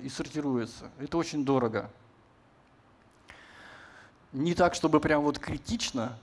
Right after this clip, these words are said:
но с этой штучкой нужно экспериментировать и быть очень аккуратным.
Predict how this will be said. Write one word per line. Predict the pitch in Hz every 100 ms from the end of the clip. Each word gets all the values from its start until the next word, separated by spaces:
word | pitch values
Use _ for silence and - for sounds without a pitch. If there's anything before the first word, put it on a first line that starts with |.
| -
но | 127 135 147 143 135 117
с | - - - 160
этой | 160 139
штучкой | - 208 202 135
нужно | 143 147 147
экспериментировать | 135 143 135 139 135 196 139 123
и | 120
быть | 156 165
очень | 160 143
аккуратным. | 131 143 127 107 117